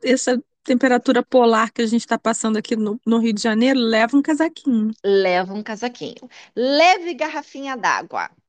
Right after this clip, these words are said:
Speaker 2: Leve garrafinha d'água. Por quê? Porque a água lá, gente, é vendida a peso de ouro,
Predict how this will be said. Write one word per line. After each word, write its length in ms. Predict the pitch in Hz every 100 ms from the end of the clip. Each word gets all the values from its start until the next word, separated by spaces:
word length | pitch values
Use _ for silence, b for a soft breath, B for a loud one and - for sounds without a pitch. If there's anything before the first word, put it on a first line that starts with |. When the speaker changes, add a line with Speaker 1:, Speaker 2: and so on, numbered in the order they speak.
| _ _ _ _ _
Speaker 2:
Leve 540 | 269 294 294 285 294 262
garrafinha 540 | 269 254 240 240 240
d'água. 380 | 185 - - - _
Por 240 | 403 440 -
quê? 340 | - 165 - b b b _
Porque 280 | 403 403 427
a 100 | 285
água 360 | 214 196 180 160
lá, 360 | 185 214 165 170
gente, 400 | 175 165 - -
é 100 | 262
vendida 760 | 240 214 185 214 240 185 143 -
a 100 | 277
peso 440 | - 269 262 240 247
de 120 | 311
ouro, 360 | 247 165 131